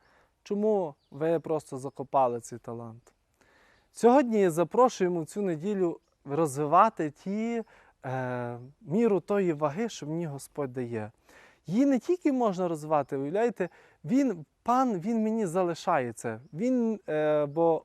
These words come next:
коли забрав від того чоловіка, який мав один цей талант, він віддає тому, хто має десять.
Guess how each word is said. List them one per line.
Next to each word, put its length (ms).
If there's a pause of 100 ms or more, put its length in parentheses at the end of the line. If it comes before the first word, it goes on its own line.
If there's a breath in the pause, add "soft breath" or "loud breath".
коли 260
забрав 500
від 140
того 340
чоловіка, 540
який 340
мав 240
один 280
цей 120
талант, 500 (560 soft breath)
він 240
віддає 460
тому, 360
хто 240
має 540
десять. 880